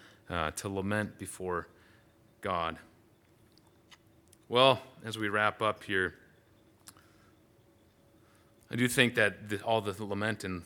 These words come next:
the Lord lamenting from the cross, uh, I think it is, it's an invitation to us. "Beloved, you who are blood-bought, who are under the Christ, bring your sorrows to the man of sorrows, the one who gives us the,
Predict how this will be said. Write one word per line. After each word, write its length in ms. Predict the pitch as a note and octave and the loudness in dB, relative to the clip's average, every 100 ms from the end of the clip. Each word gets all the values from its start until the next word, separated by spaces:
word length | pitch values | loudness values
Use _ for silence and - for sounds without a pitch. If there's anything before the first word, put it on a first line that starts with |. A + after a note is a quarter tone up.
| - | -14
the 220 | G2 G2 | -8 -6
Lord 360 | G2 A2+ A2+ G2 - - | 0 4 4 2 -8 -10
lamenting 400 | F#2+ G2 - F2+ | -6 -6 -6 -10
from 180 | F#2+ | -8
the 80 | F2 | -8
cross, 640 | - F#2 F2+ F2 - - - - | -4 -2 0 0 -2 -4 -8 -10
uh, 140 | E2 | -8
I 100 | D#2+ | -8
think 220 | F2 A2+ | -8 -8
it 100 | G#2 | -6
is, 160 | G2+ F#2+ - | -6 -8 -10
it's 160 | G#2+ | -10
an 140 | G2 F#2 | -10 -8
invitation 580 | A2+ A#2 A#2+ A#2 - E2 | -6 -6 -4 -4 -4 -8
to 180 | - D2 | -12 -14
us. 360 | D2 - - - - - - | -12 -12 -14 -18 -20 -20 -4
"Beloved, 460 | A2 B2+ C#3 B2+ F#2+ | 2 2 2 -2 -6
you 280 | A#2+ D3 D#3 | 0 0 2
who 120 | C#3+ | 4
are 220 | C3+ A#2 - - | 6 6 4 0
blood-bought, 640 | A#2+ A#2+ A2 A2+ A#2+ - | 0 2 2 2 2 -2
who 100 | A#2 G#2+ | -4 -2
are 100 | F#2+ | 0
under 420 | A#2+ A#2+ A#2 - - - - | 0 0 -2 -6 -18 -20 -14
the 100 | G2 | -10
Christ, 600 | - G#2+ G#2 - - - - - _ - _ _ - | -4 -4 -4 -6 -6 -12 -18 -20 _ -20 _ _ -6
bring 320 | B2 C#3+ D3 | 0 2 2
your 160 | C3+ | 0
sorrows 680 | A2 - E2 D#2+ D#2 D#2 - | -2 -4 -4 -6 -10 -12 -12
to 140 | - F#2+ | -12 -10
the 80 | F2+ | -6
man 200 | F#2 F2+ | -6 -6
of 100 | - | -6
sorrows, 800 | - D#2+ D#2 D2+ C#2+ - - - - _ _ _ _ _ _ - - - | -6 -6 -6 -10 -14 -16 -16 -18 -20 _ _ _ _ _ _ -20 -16 -4
the 60 | |
one 180 | A2 B2 | 2 2
who 140 | B2+ A#2 | 2 4
gives 200 | B2+ B2 | 4 4
us 160 | A#2 | 2
the, 140 | - | 0